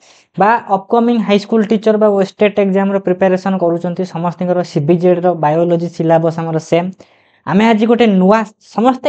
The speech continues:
ଏତିକି ଜାଣି ସାରିଥିବେ, ମୋ ଚ୍ୟାନେଲରେ ବାୟୋଲୋଜିର ମକ୍ ଟେଷ୍ଟ ଅପଲୋଡ଼ ହେଉଛି ଅଲମୋଷ୍ଟ ୱାନ୍ ପଏଣ୍ଟ ଫାଇଭ୍ ଇୟର ହେଇଯିବ। ସେଥିପାଇଁ ଆଜି ଆମେ ମକ୍ ଟେଷ୍ଟ କରିବା, କିନ୍ତୁ ଗୋଟେ ନୂଆ ସିରିଜ୍, ଯାହାର ନାଁ ହେଉଛି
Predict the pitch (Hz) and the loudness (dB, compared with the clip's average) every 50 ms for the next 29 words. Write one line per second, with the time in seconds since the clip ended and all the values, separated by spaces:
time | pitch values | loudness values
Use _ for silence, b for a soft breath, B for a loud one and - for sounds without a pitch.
0 | 262 240 233 - 320 302 254 294 277 269 220 247 269 262 254 269 269 285 254 214 | 0 0 0 -2 -2 0 0 0 0 -2 -4 -6 -6 -6 -6 -4 -2 0 0 2
1 | 214 226 254 254 254 - 233 233 226 233 247 233 233 208 196 160 147 151 165 196 | 2 2 2 0 0 -2 -2 -2 -2 -4 -4 -2 -2 -2 -2 0 0 0 0 2
2 | 208 214 220 214 208 220 220 220 202 190 180 165 - _ - 220 220 220 - 202 | 2 2 2 2 2 2 0 0 0 0 -2 -4 -6 _ -2 -2 -2 -2 -4 -8
3 | 196 185 185 - 208 202 196 196 180 196 202 196 202 202 196 175 165 170 180 175 | -8 -8 -4 -2 0 0 0 0 0 -2 -4 -4 -4 -6 -4 -4 -2 -2 -2 -2
4 | 185 190 202 190 196 - 180 165 170 175 170 - 190 196 196 190 190 - - 185 | -2 -2 -2 -2 -2 -2 -2 -2 -2 -4 -6 -4 -4 -2 -2 -2 -2 -2 0 0
5 | 185 185 185 185 185 185 180 175 180 175 160 180 170 190 190 - b b b b | 0 0 0 2 2 2 2 2 2 0 0 0 -2 -4 -6 -8 b b b b
6 | b b b b b - 180 180 214 214 208 208 202 202 - 175 180 160 180 247 | b b b b b -4 -2 -2 -2 -2 -2 -4 -4 -4 -2 -2 -2 0 0 0
7 | 285 285 277 285 277 196 175 180 - - _ - 294 269 262 - - - 262 269 | 0 0 -2 -2 -2 0 -2 -2 -4 -6 _ -4 -2 -2 -4 -4 -4 -2 -2 0
8 | 269 277 285 - _ _ _ _ _ _ - 262 262 254 - 320 320 B B B | 0 -2 -6 -8 _ _ _ _ _ _ 0 0 0 -2 -6 -10 -12 B B B
9 | B B B - 240 240 320 294 254 240 240 247 269 269 269 220 - - 208 160 | B B B -6 -4 -2 0 2 2 4 4 4 4 2 0 -2 -4 -4 -2 -2
10 | 135 127 123 131 131 135 160 160 165 180 190 190 185 185 185 190 185 185 190 190 | -2 -2 -4 -4 -4 -4 -2 -2 -2 -2 -2 -2 -2 -2 -2 -2 -2 -2 -4 -4
11 | 185 - - | -6 -8 -10